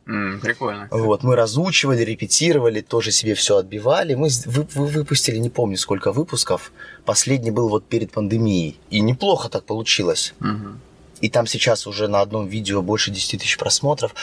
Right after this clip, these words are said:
Speaker 2: Правда,
Speaker 1: Мгм.
Speaker 2: там проблема у канала, потому что я не знал ничего об авторских правах, музыку выкладывал, какую
Speaker 1: Мгм.
Speaker 2: хотел, а там, короче,
Speaker 1: Щас уже всё
Speaker 2: жалоба,
Speaker 1: забанили, да?
Speaker 2: жалоба на авторские, <laughs> да,
Speaker 1: Мгм.
Speaker 2: короче,
Speaker 1: Мгм.
Speaker 2: монетизацию, наверное, от того видео получает кто-то другой. И вот мы начали, начали, начали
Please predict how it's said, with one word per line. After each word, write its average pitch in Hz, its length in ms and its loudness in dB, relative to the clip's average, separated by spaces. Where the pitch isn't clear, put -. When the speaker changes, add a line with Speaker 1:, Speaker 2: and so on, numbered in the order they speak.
Speaker 2:
Правда, 127 220 2
Speaker 1:
Мгм. 107 60 -4
Speaker 2:
там 131 120 0
проблема 165 440 0
у 135 80 2
канала, 120 400 2
потому 110 240 -8
что - 160 -2
я 104 120 2
не 110 120 0
знал 113 220 4
ничего 107 300 0
об 110 140 2
авторских - 440 -4
правах, 165 440 0
музыку 147 380 0
выкладывал, 120 500 4
какую 120 240 0
Speaker 1:
Мгм. 107 100 -2
Speaker 2:
хотел, 117 380 2
а 107 60 -2
там, 113 220 0
короче, 104 440 -4
Speaker 1:
Щас 110 260 -2
уже 117 100 2
всё 120 80 0
Speaker 2:
жалоба, 139 400 4
Speaker 1:
забанили, 98 240 -8
да? 113 60 0
Speaker 2:
жалоба 147 420 4
на 160 300 4
авторские, 143 480 -2
<laughs> - 20 -6
да, 123 160 -2
Speaker 1:
Мгм. 160 140 2
Speaker 2:
короче, 131 420 -2
Speaker 1:
Мгм. - 100 -2
Speaker 2:
монетизацию, 127 580 2
наверное, 113 360 4
от 107 80 0
того 117 160 2
видео 107 320 0
получает 110 520 0
кто-то 113 240 -4
другой. 139 420 2
И 131 80 4
вот 123 160 2
мы 113 80 0
начали, 98 340 0
начали, 87 380 0
начали 85 480 -2